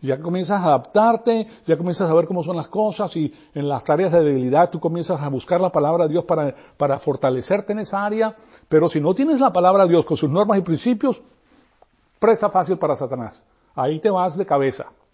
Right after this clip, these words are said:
Entonces, eso no lo puedes subsanar tú. Si te mantienes en esa condición, no vas a tener la segunda herencia porque no creces espiritualmente y no produces los frutos espirituales que Dios preparó desde antemano para que anduviéramos en ellas. Entonces, si no hay producción de bienes, eh, de bien humano,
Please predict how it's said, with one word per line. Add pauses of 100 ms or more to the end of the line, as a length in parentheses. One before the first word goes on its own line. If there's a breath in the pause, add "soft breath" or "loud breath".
(640)
Entonces, (320 soft breath)
eso
no
lo
puedes
subsanar
tú. (240 soft breath)
Si
te
mantienes
en
esa
condición, (420 loud breath)
no
vas
a
tener
la
segunda
herencia
porque
no
creces
espiritualmente
y
no
produces
los
frutos
espirituales
que
Dios
preparó
desde
antemano
para
que
anduviéramos (280 soft breath)
en
ellas. (280)
Entonces,
si
no
hay
producción
de
bienes,
eh,
de
bien
humano,